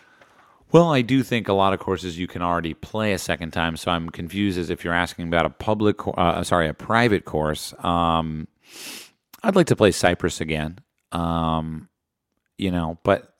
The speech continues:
but, you know, it's a difficultly worded question. Any course in the world a second time, what would it be? Yeah, I mean, so I, I would pick Cyprus over Augusta, that's for sure.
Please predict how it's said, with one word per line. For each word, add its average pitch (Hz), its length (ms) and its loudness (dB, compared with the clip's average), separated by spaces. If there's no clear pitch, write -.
but, 87 300 -4
you - 120 -6
know, 92 160 -2
it's 92 140 -4
a 107 60 -6
difficultly 98 480 2
worded 85 360 2
question. 82 440 -2
Any 98 240 -2
course 98 220 0
in - 40 -20
the 90 60 -2
world 85 140 2
a - 40 -6
second 90 340 -4
time, 82 180 -4
what 82 80 -6
would 78 80 -10
it 76 80 -14
be? 78 160 -12
Yeah, 90 240 -4
I 92 100 -8
mean, 98 160 -10
so - 200 -12
I, 123 160 2
I 127 140 4
would 131 140 4
pick 120 140 2
Cyprus 92 300 2
over 82 160 2
Augusta, 80 380 -2
that's 80 180 -4
for - 140 -10
sure. 73 280 -8